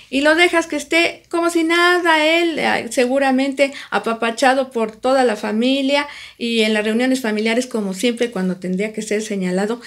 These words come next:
y castigado por este hecho. Ojalá, y yo sé que ya las nuevas mujeres, las nuevas madres mexicanas no somos capaces de tolerar a alguien así y ponerlo, sacarlo de la vida familiar,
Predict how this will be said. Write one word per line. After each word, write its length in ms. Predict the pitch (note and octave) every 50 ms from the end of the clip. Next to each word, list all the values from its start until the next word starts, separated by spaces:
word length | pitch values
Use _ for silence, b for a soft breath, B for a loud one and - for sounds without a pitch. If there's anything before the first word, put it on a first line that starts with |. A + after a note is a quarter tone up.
| B B B
y 120 | - F#3+
castigado 680 | F#3 F#3+ F3+ F3+ F#3 - F#3+ F3+ F#3 F#3 G3+ G#3 G#3+ G#3
por 160 | - F3 E3+
este 360 | F3+ G3 F#3+ - G3+ - - - G3
hecho. 400 | G3 F#3+ F#3+ - F#3+ F#3 F#3 - - _ _ _ _ _ _ b b b b b b b
Ojalá, 640 | - F#3+ F#3+ A3 G#3 G#3 G#3+ A3 A#3 B3+ C4 - B B B B
y 140 | - G3+ G3
yo 200 | F#3+ D#4 E4 E4
sé 200 | E4 C#4+ A#3+ A#3+
que 140 | A#3+ G3+ F#3+
ya 120 | F#3+ F3+
las 160 | F3+ F3+ F#3+ F#3
nuevas 300 | G3 G3+ G3+ F#3+ F#3+ F#3
mujeres, 440 | F3+ F3+ F#3 - G3+ F#3+ F#3+ F#3
las 140 | F3+ F#3 F#3+
nuevas 280 | G#3+ B3+ C#4 C4+ B3 A3+
madres 280 | A3 A3 A3 G#3+ G#3+
mexicanas 500 | G3+ G3 F#3+ F#3+ G3 F#3 G#3 G#3+ G#3+ A3
no 80 | A3 G#3+
somos 300 | G#3+ - A3 G#3+ G#3 G#3
capaces 500 | - F#3+ F#3+ F#3+ G#3+ G#3+ A3+ A#3 A3+ - B B B B B
de 100 | B F#3
tolerar 440 | F#3 F#3+ F#3+ F#3 F#3 F#3 F#3+ G3 G#3
a 60 | G#3
alguien 320 | G#3 G#3+ G3+ G3+ G3 F#3+ F3+
así 400 | F3+ F3+ - A3 G#3+ G#3 G#3 B B B B B B
y 220 | G#3 G3+ - -
ponerlo, 680 | _ - G3 G3 G#3+ A3 A3+ A3 A3+ A3 A#3 - - - -
sacarlo 800 | F#3 - G#3 G3 F#3 F#3+ - - - C4 C4 C#4 C4+ B3+ B3+ A#3
de 120 | A3 G#3
la 140 | G3+ G3 F#3+
vida 460 | F#3+ G3 A3 A3+ A3+ G#3+ A3 G#3 G#3
familiar, 680 | G#3 - G3 G3 F#3+ F#3+ F#3+ F#3+ G3+ G#3 G#3+ A3 A3 A3